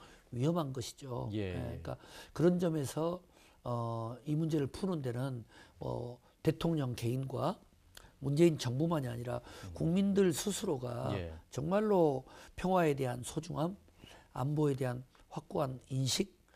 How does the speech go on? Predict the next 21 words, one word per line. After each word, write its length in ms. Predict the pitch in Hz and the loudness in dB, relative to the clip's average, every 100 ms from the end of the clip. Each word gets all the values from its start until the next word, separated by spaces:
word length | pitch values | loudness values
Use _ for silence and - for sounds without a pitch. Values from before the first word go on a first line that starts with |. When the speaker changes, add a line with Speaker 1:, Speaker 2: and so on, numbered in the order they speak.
| - - | -20 -10
Speaker 1:
그리고 220 | - 139 | -2 0
국민적인 580 | 127 139 147 147 135 131 131 _ _ - | 0 0 0 0 0 -2 -8 _ _ -4
통합, 340 | 175 160 196 - - | 0 0 0 -4 -14
Speaker 2:
음. 180 | 90 82 | -12 -2
Speaker 1:
그리고 280 | 156 151 143 - - | 2 2 2 -6 -8
국제 300 | - 143 196 | -2 4 6
정세를 360 | 156 147 139 143 | 6 4 0 0
바라보는 520 | 123 127 123 147 175 - - _ - | -2 -2 -2 -2 -4 -10 -20 _ -14
정확한 720 | - - - - 160 147 127 - - | -12 -10 -10 0 2 2 -2 -14 -12
어떤 380 | - 131 127 131 _ | -6 -4 -4 -6 _
그 260 | - 131 127 - | -6 -4 -2 0
인식이 560 | 147 160 175 165 127 - - - - | 0 2 0 0 -2 -4 -20 -16 -6
있어야 300 | 123 - 170 | -2 2 2
된다고 320 | 139 131 123 | 0 -4 -6
보고요. 500 | - 117 135 147 120 | -8 -6 -4 -4 -6
Speaker 2:
예. 260 | 98 90 80 - | -6 -6 -8 -10
Speaker 1:
이제 100 | 135 127 | -8 -6
그 140 | - | -4
중에서도 760 | 156 208 202 151 131 123 139 110 - - - | 0 4 4 2 2 0 -2 -6 -12 -20 -10
저는, 400 | 131 135 123 117 - - - - 131 | -4 -2 -2 -6 -14 -20 -20 -14 -6
어, 400 | 120 117 117 | -4 -2 -6